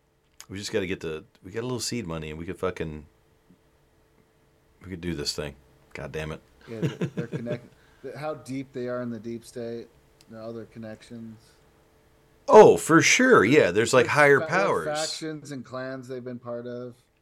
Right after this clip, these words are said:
Speaker 1: Yeah, the, uh, the Slanker. Like,
Speaker 2: Yeah.
Speaker 1: are they the House of Slanker? The, the House of,
Speaker 2: Yeah.
Speaker 1: uh, yeah, Goldwater, the, the House of Reagan.
Speaker 2: Yeah.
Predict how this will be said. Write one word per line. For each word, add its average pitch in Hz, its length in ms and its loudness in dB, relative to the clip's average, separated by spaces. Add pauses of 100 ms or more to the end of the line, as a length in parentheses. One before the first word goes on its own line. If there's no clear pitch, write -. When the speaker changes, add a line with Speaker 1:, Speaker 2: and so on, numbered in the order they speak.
(600)
Speaker 1:
Yeah, 131 180 -2
the, 95 180 -4
uh, 98 260 -2
the 90 100 -8
Slanker. 135 640 -8 (840)
Like, 92 260 -10
Speaker 2:
Yeah. 101 80 -10
Speaker 1:
are 95 80 -8
they 98 140 -6
the 90 120 -10
House 120 240 -4
of 98 80 -10
Slanker? 151 680 -6
The, 98 240 -8
the 90 300 -10
House 104 300 -10
of, 90 400 -12
Speaker 2:
Yeah. 92 60 -12
Speaker 1:
uh, 82 460 -14 (400)
yeah, 90 300 -14 (680)
Goldwater, 143 840 -2
the, 87 160 -8 (120)
the 78 160 -14
House 104 220 -8
of 78 140 -16
Reagan. 139 640 -6 (840)
Speaker 2:
Yeah. - 160 -20